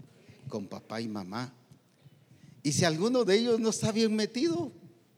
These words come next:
no es problema. Aquí nos mostró Eunice, así se llama la mamá.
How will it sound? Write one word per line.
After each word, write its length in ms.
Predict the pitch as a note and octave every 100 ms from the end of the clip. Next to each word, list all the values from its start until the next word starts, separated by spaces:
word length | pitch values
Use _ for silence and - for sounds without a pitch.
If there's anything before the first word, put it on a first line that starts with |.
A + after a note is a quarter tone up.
| _ _ _ - _ -
no 120 | D3
es 120 | F3+
problema. 500 | - F3+ E3+ G#3 A3
Aquí 440 | D#3+ - F3 F3+ E3
nos 220 | D#3+ C3
mostró 720 | C3+ - C#3 D#3 E3 C#3 - - - _
Eunice, 720 | C#3 B2+ A#2+ D#3+ E3 D#3 A2 -
así 280 | G2+ G#2+ -
se 120 | C3
llama 200 | C3+ C3+
la 80 | G#2
mamá. 420 | G#2 G#2+ C#3 B2+